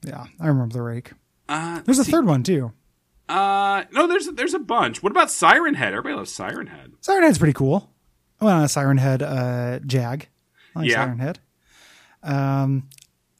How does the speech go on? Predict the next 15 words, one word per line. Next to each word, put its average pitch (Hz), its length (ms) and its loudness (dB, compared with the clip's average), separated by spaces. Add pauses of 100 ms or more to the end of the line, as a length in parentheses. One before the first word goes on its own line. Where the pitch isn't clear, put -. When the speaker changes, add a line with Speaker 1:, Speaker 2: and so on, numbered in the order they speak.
(120)
Speaker 1:
yeah, 220 120 2
you 196 160 2
know, 208 220 8
uh, 160 120 4
my 156 100 4
friend 196 180 6
Derek, 185 260 6
who 160 100 2
you 139 160 4
may 139 120 4
or 135 80 4
may 135 80 4
not 135 260 -4 (400)
believe 139 220 2
exists, 131 460 -4